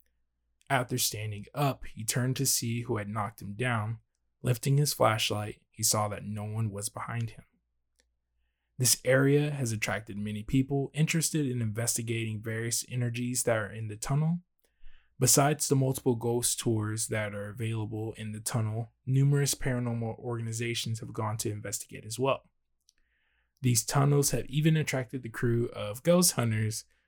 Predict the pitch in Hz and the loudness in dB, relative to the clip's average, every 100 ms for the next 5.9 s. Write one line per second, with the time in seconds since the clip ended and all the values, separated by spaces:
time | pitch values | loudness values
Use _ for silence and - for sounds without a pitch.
0 | _ 123 117 110 127 123 123 120 117 _ | _ 2 4 4 2 2 2 -2 -4 _
1 | _ 143 123 143 135 127 120 120 - 135 | _ 2 4 4 4 2 0 0 2 4
2 | 131 127 120 113 - 113 110 113 _ - | 4 2 2 -2 -2 -2 -4 -8 _ -10
3 | 107 110 110 139 123 120 - 113 113 110 | -6 -2 0 2 2 -2 0 -2 0 -2
4 | 110 _ - 123 175 170 165 - 120 113 | -4 _ 0 4 8 8 6 4 2 2
5 | - - - 113 - - - - | -2 -4 -2 -2 -2 -12 -18 -16